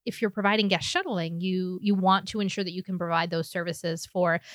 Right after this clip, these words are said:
an individual who may have a, a wheelchair accessibility issue as well. And it's something that I've just struggled with. Um, we don't currently have a vehicle in our fleet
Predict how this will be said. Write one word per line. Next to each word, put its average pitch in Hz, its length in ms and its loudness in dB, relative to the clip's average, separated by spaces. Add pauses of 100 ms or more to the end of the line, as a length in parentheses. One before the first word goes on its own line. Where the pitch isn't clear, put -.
(220)
an 240 120 2
individual 208 520 2
who 185 140 0
may 180 160 0
have 175 200 -2
a, 180 120 -2 (100)
a 220 60 0
wheelchair 190 340 2
accessibility 196 560 -4
issue 165 460 -4
as 185 120 -6
well. 196 440 0 (1040)
And 254 120 2
it's 269 120 0
something 359 260 -4
that 302 100 -2
I've 214 140 0
just - 200 -6
struggled 208 460 -4
with. 151 480 -6
Um, 180 480 0 (180)
we 247 400 0
don't 262 260 0
currently 214 440 0
have 185 260 0
a 190 80 0
vehicle 185 400 -4
in 202 60 0
our 214 100 2
fleet 226 320 -4